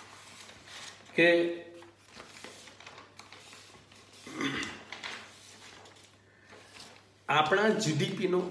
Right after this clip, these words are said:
એક ટકો રૂપિયો આ હેલ્થ પાછળ વપરાતો નથી. પેકેજની જાહેરાત આર્થિક રીતે જો કરવામાં આવે તો હું તમને બીજા પાંચ દેશો જે છે એનો તમને દાખલો આપું.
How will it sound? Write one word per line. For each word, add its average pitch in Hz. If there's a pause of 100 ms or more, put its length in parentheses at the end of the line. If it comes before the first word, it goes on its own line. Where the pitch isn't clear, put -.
(180)
એક 285
ટકો 156
રૂપિયો 120 (1300)
આ 165
હેલ્થ 160
પાછળ 139 (640)
વપરાતો 135
નથી. 113 (1600)
પેકેજની 208
જાહેરાત 160 (1080)
આર્થિક 156
રીતે 135 (420)
જો 147
કરવામાં 160
આવે 135 (460)
તો 175
હું 175
તમને 190
બીજા 185
પાંચ 202
દેશો 160
જે 139
છે 143
એનો 160
તમને 170
દાખલો 113
આપું. 98